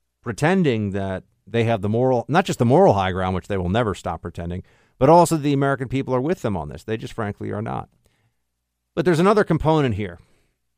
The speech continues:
one that is not getting nearly enough attention. And this one is a bit of a bummer, everyone. Right? Pelosi rambling on for eight hours semi-coherently, uh, in a way that is just meant to draw attention to her and how great she is. Who cares?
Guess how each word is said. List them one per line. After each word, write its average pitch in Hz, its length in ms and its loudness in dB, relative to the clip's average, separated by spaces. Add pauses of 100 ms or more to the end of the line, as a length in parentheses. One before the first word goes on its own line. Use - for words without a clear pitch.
(360)
one 120 220 -4
that 117 120 -2
is 101 100 -8
not 110 220 -8
getting 104 220 -4
nearly 104 180 -4
enough 98 140 -8
attention. 92 340 -8
And 113 100 -2
this 190 140 0
one 233 140 2
is 233 100 -2
a 226 40 2
bit 214 140 8
of 208 80 4
a 220 60 4
bummer, 185 380 0 (260)
everyone. 85 440 -12 (920)
Right? 139 180 -6
Pelosi 170 760 2
rambling 143 420 0
on 143 180 0
for - 160 -4
eight 131 160 0
hours 131 460 0
semi-coherently, 127 1200 -4 (240)
uh, 101 340 -6
in 110 120 -4
a 107 100 -2
way 113 260 0
that 107 140 -4
is 101 100 -8
just - 160 -12
meant - 140 -4
to 95 60 -10
draw 110 180 0
attention 110 400 -4
to 98 80 -6
her 104 180 -2
and 104 80 -2
how 95 120 -4
great 107 220 -6
she 139 180 -6
is. 143 160 -6
Who 127 100 -6
cares? - 400 -10